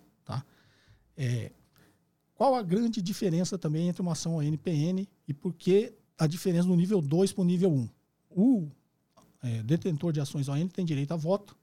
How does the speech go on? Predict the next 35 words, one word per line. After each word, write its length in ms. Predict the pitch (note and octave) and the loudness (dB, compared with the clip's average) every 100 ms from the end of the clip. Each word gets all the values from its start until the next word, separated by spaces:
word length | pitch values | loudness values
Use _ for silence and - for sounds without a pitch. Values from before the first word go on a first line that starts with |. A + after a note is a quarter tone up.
| _ _ _ - | _ _ _ -20
e 60 | |
tem 140 | D3 F3+ | -2 0
o 60 | |
controle 320 | F3 E3+ E3 | 0 -2 0
da 80 | D#3+ | -2
empresa. 360 | F3 C#3 G2+ F2 _ _ _ _ _ _ | -2 -4 -8 -12 _ _ _ _ _ _
Numa 240 | E3+ B3 B3 | 0 2 2
eventual 680 | F3+ G#3 - D3+ D3 B2 C#3+ | 2 2 2 2 2 0 0
alienação 640 | E3 F#3 F3+ D3 - F3+ | 0 2 0 -2 -2 0
da 80 | D#3+ | 2
empresa, 380 | B2+ C#3 D3+ A#2+ | 0 0 -2 -4
o 20 | |
que 140 | - | -12
que 100 | - | 0
é 160 | G3 F#3 | 2 2
a 100 | D#3 | -2
alienação? 540 | C#3 C#3+ D3+ D3+ C#3 C3 | 0 2 2 0 -2 0
Ele 80 | C3+ | 2
vai 140 | D3+ | 2
vender 240 | D3+ F3 | 2 2
a 40 | D3 | 2
empresa, 380 | C3 A2+ F#2+ - _ _ | 0 -4 -10 -20 _ _
vai 100 | A#2+ | 2
vender 160 | C#3+ | 2
o 80 | C#3 | 2
controle. 460 | C#3 D3 C3+ A2 G#2 _ _ _ _ _ _ _ | -2 -4 -4 -10 -12 _ _ _ _ _ _ _
O 120 | D3 | -2
que 120 | A#3 | -2
que 80 | A3+ | -2
acontece 640 | A3+ G#3+ E3+ C3 - - - _ _ _ _ _ | -2 -2 0 -2 -4 -12 -16 _ _ _ _ _
pra 80 | C#3+ | -2
ele 100 | D3+ | 2
vender 220 | D#3 D3 | 2 2
o 40 | D3+ | 2
controle? 480 | D#3+ C#3 C#3+ A2 | 0 0 -2 -4